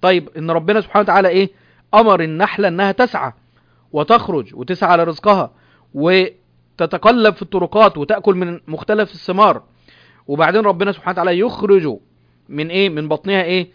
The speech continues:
العسل اللي هو شراب فيه شفاء للناس. طيب، دي نقطة تانية في ملمح الصورة اللي هي مسألة النحل. يبقى قلنا الملمح الأول ملمح إيه؟ ملمح إتيان أمر الله سبحانه وتعالى، الدعوة بالحكمة والموعظة الحسنة.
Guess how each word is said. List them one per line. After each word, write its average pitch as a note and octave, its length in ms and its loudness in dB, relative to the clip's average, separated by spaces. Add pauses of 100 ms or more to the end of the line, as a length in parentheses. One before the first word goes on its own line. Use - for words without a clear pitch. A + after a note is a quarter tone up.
(420)
العسل F3+ 420 0
اللي C#3+ 140 -4
هو E3+ 100 0
شراب E3 500 -2 (460)
فيه E3+ 180 -4
شفاء F3+ 280 -6
للناس. G3 540 -2 (580)
طيب، F3 320 -2 (800)
دي C#3 140 -6
نقطة G3 220 0
تانية G3 340 0
في C3+ 200 -8
ملمح F3 380 -2
الصورة G3+ 340 2
اللي C#3 180 0
هي E3 120 -4 (100)
مسألة E3 360 -6
النحل. F#3+ 320 -4 (320)
يبقى C3 140 -4
قلنا F#3 140 0
الملمح G3+ 380 -4
الأول G#3 420 4 (520)
ملمح F3 340 -2
إيه؟ F#3 260 -2 (300)
ملمح F3 500 -4 (320)
إتيان F3+ 280 0
أمر E3+ 220 -4
الله E3+ 140 2
سبحانه E3 240 -6
وتعالى، D#3+ 380 0 (400)
الدعوة D#3+ 400 4
بالحكمة D#3 420 -4
والموعظة D3 360 -4
الحسنة. F#3 440 -4